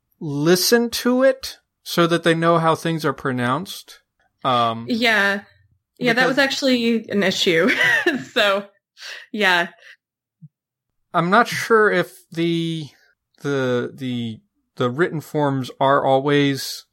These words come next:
Speaker 1: uh, transparent, that transparent for English speakers. So it's good for you to listen. By the way,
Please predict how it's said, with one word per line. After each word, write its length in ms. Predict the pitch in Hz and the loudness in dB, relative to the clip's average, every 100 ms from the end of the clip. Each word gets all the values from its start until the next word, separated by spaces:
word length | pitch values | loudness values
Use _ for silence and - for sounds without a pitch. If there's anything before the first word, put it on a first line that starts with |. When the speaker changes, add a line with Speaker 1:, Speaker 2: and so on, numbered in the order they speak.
| _ _ _ _ - | _ _ _ _ 0
Speaker 1:
uh, 280 | 120 110 98 - - | 2 2 0 -8 -8
transparent, 640 | - 135 - 143 127 113 - _ _ - | -2 -2 -2 0 2 0 -4 _ _ -2
that 240 | 135 127 | 0 0
transparent 640 | - 131 113 - 117 98 - | 0 -2 -2 -2 -2 -2 -6
for 240 | - 107 | -6 -4
English 280 | 98 95 92 | -2 -6 -8
speakers. 340 | - 110 90 | -10 -12 -10
So 160 | - 127 | 0 0
it's 160 | 151 - | 0 4
good 260 | 214 208 | 4 4
for 100 | - | 2
you 120 | 165 | 4
to 80 | 139 | 4
listen. 440 | 135 139 - 110 101 - - - | 4 2 2 -6 -6 -14 -8 2
By 140 | 190 | 2
the 120 | 196 | 4
way, 420 | 175 180 156 123 | 4 4 4 0